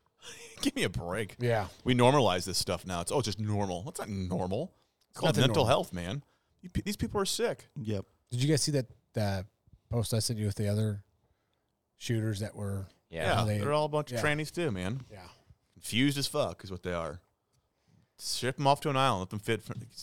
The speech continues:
Speaker 1: Epstein Island's available. We'll take 'em all out there.
Speaker 2: <laughs> Yeah.
Speaker 1: You know, if you're that fucked up in the head. I've had these individuals work for me at the stores, and they've all, every one of them, have ended up in the psych ward.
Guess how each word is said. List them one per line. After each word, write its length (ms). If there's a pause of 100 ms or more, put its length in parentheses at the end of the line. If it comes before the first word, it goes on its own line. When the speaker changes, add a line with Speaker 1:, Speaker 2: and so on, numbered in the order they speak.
(440)
Speaker 1:
Epstein 320
Island's 260
available. 460
We'll 100
take 200
'em 60
all 140
out 100
there. 300
Speaker 2:
<laughs> 40 (540)
Yeah. 120
Speaker 1:
You 60
know, 200
if 80
you're 120
that 120
fucked 280
up 140
in 60
the 60
head. 260 (960)
I've 120
had 120
these 140
individuals 360
work 140
for 80
me 80
at 200
the 60
stores, 460 (160)
and 240
they've 220
all, 420
every 180
one 160
of 60
them, 220 (160)
have 120
ended 240
up 120
in 80
the 80
psych 280
ward. 220